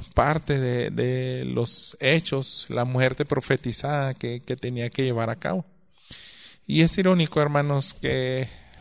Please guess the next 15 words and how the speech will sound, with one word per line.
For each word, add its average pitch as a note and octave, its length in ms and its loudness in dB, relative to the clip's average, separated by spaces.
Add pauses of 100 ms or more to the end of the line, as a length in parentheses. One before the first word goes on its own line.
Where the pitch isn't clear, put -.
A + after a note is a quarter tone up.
los C3+ 260 0
judíos D#3 600 6
no C#3+ 160 2
querían D3 400 2
manchar D3 720 2 (240)
ese C#3+ 960 2
día C3+ 240 4
de D3+ 140 6
reposo D3+ 520 0
que C3+ 160 0
era C3 180 0
tan C3+ 280 0
solemne, D3 480 2
como C3 320 -2
dice C#3 600 0